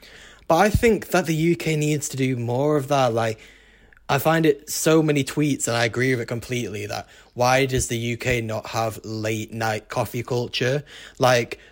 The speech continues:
me, I remember once me and my dad went out for a meal,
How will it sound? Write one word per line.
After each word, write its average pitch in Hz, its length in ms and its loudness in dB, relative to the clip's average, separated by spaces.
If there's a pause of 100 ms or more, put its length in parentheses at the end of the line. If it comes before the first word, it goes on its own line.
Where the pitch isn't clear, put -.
(120)
me, 139 280 0
I 139 80 4
remember 170 280 4
once 143 300 2
me 127 80 0
and 123 60 0
my 123 100 4
dad 123 240 4
went 107 180 -2
out 104 220 -2
for - 140 -8
a - 20 -4
meal, 110 560 -6